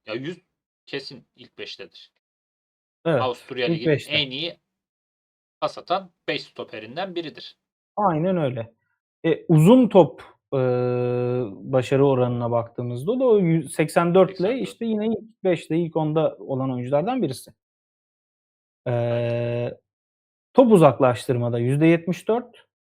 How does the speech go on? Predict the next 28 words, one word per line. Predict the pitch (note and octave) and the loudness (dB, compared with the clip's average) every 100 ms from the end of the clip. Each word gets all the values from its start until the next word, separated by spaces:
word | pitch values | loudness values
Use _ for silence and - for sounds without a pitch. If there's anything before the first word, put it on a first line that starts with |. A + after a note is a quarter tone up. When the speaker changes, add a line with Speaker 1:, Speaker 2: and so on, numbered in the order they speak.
| _ E3+ | _ -2
Speaker 2:
ancak | A#3+ G#3 C3+ - - | 0 2 2 0 -6
ikili | C#3+ A3+ | 0 2
mücadelede | C4 A#3 A3+ G3+ G#3 A3+ B3+ | 4 4 4 4 2 2 0
yüzde | A3 G3 A3 | 0 0 2
yirmi. | F#3+ C#3+ A#2+ A2 _ G#2+ | 2 2 -2 -8 _ -14
Speaker 1:
Evet. | F#2+ - _ _ _ _ _ _ _ _ B2+ | -14 -16 _ _ _ _ _ _ _ _ -8
Speaker 2:
Eee, | B2 A#2+ A#2+ A#2 | -6 -4 -4 -4
hava | - E3+ C4+ | 2 6 6
toplarında | B3 A#3+ F#3+ E3 D3+ D3 G#3+ | 4 0 4 2 2 -2 -4
aslında | G3 G#3 G#3+ | -6 -4 -4
yüz, | G3+ G3 F#3+ E3+ | -2 -4 -4 -2
bir | F#3 G3 | 0 0
doksan | F#3+ - F3 | -2 -2 -6
üçlük | - D#3+ E3+ | -6 -10 -6
bir | |
oyuncudan | E3 D#3 D#3+ D#3 | -6 -4 -4 -2
beklentimiz | D3 D3+ D3 C#3 G3+ G3+ | -6 -6 -10 -8 -10 -2
hava | F3 E3+ E3 | 0 0 -2
toplarının | C#3+ D3 D3 G3 G#3+ | -6 -4 -4 -4 -2
çok | F#3+ F#3+ | -2 -2
iyi | B2+ | -2
olması | A2+ A2+ - | -2 -6 -6
Speaker 1:
Daha | G#3+ | -6
iyi | E3+ | -4
Speaker 2:
ancak | F#3 | -4
Speaker 1:
olmaz. | F3 | -2
Speaker 2:
yüzde | E3 E3 | -2 -2
otuz | D#3+ | -4